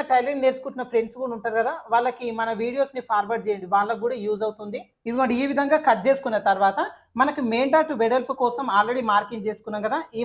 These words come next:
మార్కింగ్ చేసుకున్న రెండు చోట్ల కూడా చిన్న ఘాట్లు పెట్టేసుకోవాలి. ఇలా ఘాట్లు పెట్టేసుకున్న తర్వాత ఇప్పుడు ఈ రెండు ఘాట్లు ఒకదానిపైన ఒకటి వచ్చేలాగా ఇదిగోండి ఈ విధంగా పెట్టేసుకుంటే మనకి ఈ క్లాత్ మధ్యలో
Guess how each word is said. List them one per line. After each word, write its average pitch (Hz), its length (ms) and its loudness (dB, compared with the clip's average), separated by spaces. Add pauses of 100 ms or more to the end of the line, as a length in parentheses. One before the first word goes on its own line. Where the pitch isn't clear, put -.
మార్కింగ్ 233 380 2
చేసుకున్న 240 280 -4 (100)
రెండు 226 280 -2
చోట్ల 214 340 -2
కూడా 277 120 -2 (400)
చిన్న 269 220 2 (160)
ఘాట్లు 240 300 4
పెట్టేసుకోవాలి. 233 600 0 (380)
ఇలా 285 160 6 (140)
ఘాట్లు 254 300 2
పెట్టేసుకున్న 262 460 0 (120)
తర్వాత 190 300 2 (440)
ఇప్పుడు 302 180 0
ఈ 277 140 2
రెండు 254 180 0 (140)
ఘాట్లు 240 260 4 (120)
ఒకదానిపైన 277 680 2
ఒకటి 247 200 -6
వచ్చేలాగా 240 520 4
ఇదిగోండి 175 280 -8 (120)
ఈ 240 120 -2
విధంగా 240 260 0 (100)
పెట్టేసుకుంటే 233 540 -2 (400)
మనకి 320 260 2
ఈ - 80 -8
క్లాత్ 277 280 4 (120)
మధ్యలో 277 340 4